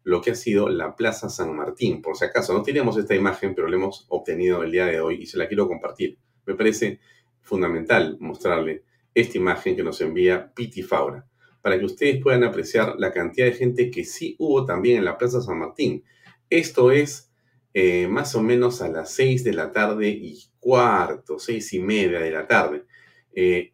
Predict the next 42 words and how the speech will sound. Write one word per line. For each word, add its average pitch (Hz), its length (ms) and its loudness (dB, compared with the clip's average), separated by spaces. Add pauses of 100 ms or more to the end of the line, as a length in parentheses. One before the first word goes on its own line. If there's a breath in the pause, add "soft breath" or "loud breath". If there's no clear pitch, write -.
esta 151 320 0
Plaza 143 220 2
San - 100 0
Martín 123 300 0
se 139 220 0
ha 156 60 6
llenado 113 540 2
mucho 135 400 4
más 113 480 -2 (340)
cuando 156 400 4
se 143 160 2
terminó, 123 720 2 (200)
por 92 120 0
decirlo 117 240 0
de 113 60 2
alguna 120 180 2
manera, 92 500 -4 (320)
el 131 240 4
evento 107 720 2
de, 107 500 0 (100)
digamos, 98 560 -4
la 92 80 0
Avenida 98 300 0
Bancay. 80 500 0 (440)
Cuando 92 240 -2
comienzan 135 400 0
los 107 100 2
disturbios 120 440 0
allá, 101 380 0
la 120 200 -2
gente 110 600 -4 (260 soft breath)
salta 135 720 -2
aquí 104 340 -4
y 98 40 -4
se 90 160 -2
viene 110 260 -2
acá 104 260 -4
y 92 140 -10
llena 104 460 0
completamente 104 720 -4
la 85 180 -2
plaza, 95 480 -6